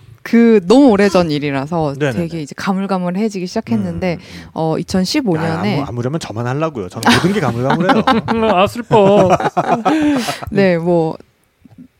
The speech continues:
Speaker 1: 설명을 하면 될까요?
Speaker 2: 네네네.
Speaker 1: 네, 유럽 여행을 어떻게 해서 가게 됐냐면은
Speaker 2: 음.
Speaker 1: 휴학생, 휴학을 너무 하고 싶었어요. 학교를 다니기 싫어가지고. 어, 근데 이제 뭔가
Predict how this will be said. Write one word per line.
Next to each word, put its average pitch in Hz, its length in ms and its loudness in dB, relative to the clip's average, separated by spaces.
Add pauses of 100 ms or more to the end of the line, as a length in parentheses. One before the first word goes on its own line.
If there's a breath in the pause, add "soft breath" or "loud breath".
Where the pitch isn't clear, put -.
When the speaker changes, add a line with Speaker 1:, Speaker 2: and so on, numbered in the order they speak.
Speaker 1:
설명을 262 520 0
하면 233 240 -6
될까요? 170 340 0
Speaker 2:
네네네. 98 140 -8 (220 loud breath)
Speaker 1:
네, 160 340 -2
유럽 220 480 2
여행을 226 880 2
어떻게 226 600 2
해서 180 680 -8
가게 151 240 -10
됐냐면은 143 680 -4
Speaker 2:
음. 101 280 -12
Speaker 1:
휴학생, 226 1120 2
휴학을 392 320 6
너무 170 200 2
하고 185 160 0
싶었어요. 165 360 -8
학교를 202 360 -2
다니기 143 300 -10
싫어가지고. 170 720 -4 (420 loud breath)
어, 165 480 -2
근데 180 320 -2
이제 147 380 -4 (380 soft breath)
뭔가 147 640 -6